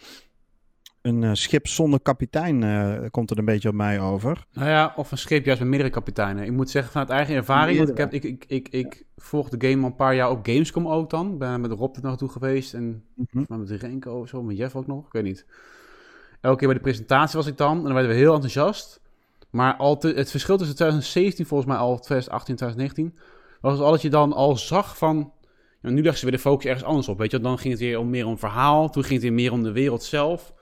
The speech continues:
Speaker 2: En je voelde al van, dit, dit, dit, dit heeft een beetje de neiging om een nieuwe Cyberpunk te worden. Van, ja, we willen eigenlijk dit, maar dit willen we ook erin hebben, dit willen we er ook erin hebben. En het zou echt vet zijn als dit er ook in zit. Dus ze blijven maar doorgaan met dingen toevoegen, waardoor de game nooit af is.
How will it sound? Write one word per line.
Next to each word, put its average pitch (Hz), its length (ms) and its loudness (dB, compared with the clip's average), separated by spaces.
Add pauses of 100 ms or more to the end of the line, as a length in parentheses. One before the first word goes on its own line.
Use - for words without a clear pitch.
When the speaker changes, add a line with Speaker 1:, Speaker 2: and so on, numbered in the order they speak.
(300)
Speaker 2:
En 131 80 -2
je 135 160 2
voelde 240 460 8
al 165 200 8
van, 156 420 4 (460)
dit, - 260 -2
dit, 139 400 -2
dit, 131 360 -6 (100)
dit 123 400 -4
heeft 135 160 0
een 113 60 -6
beetje 151 220 6
de 123 160 4
neiging 202 520 8
om 180 60 6
een 170 60 8
nieuwe 175 180 6
Cyberpunk 170 480 4
te 120 80 -2
worden. 123 200 2
Van, 143 200 0
ja, 139 100 2
we 139 60 2
willen 135 160 2
eigenlijk 135 400 -2
dit, 175 220 4
maar 123 100 -4
dit 151 120 2
willen 139 160 2
we - 100 -4
ook 190 240 8
erin 196 200 2
hebben, 185 380 2
dit 156 140 6
willen 143 140 2
we 117 60 -2
er - 80 -18
ook 202 220 6
erin 196 140 4
hebben. 175 220 0
En 196 60 -2
het 160 100 -4
zou - 140 -4
echt 220 220 -2
vet 208 180 -4
zijn 196 160 -2
als 165 100 0
dit 165 140 2
er - 100 -2
ook 226 220 8
in 143 180 2
zit. 95 300 -8 (560)
Dus - 120 -14
ze 113 140 -6
blijven 156 480 2
maar 135 160 -2
doorgaan 139 600 2
met 127 280 0
dingen 131 240 -2
toevoegen, 135 420 -2
waardoor 123 280 0
de 135 100 2
game 170 180 6
nooit 151 200 4
af 123 220 -2
is. - 360 -8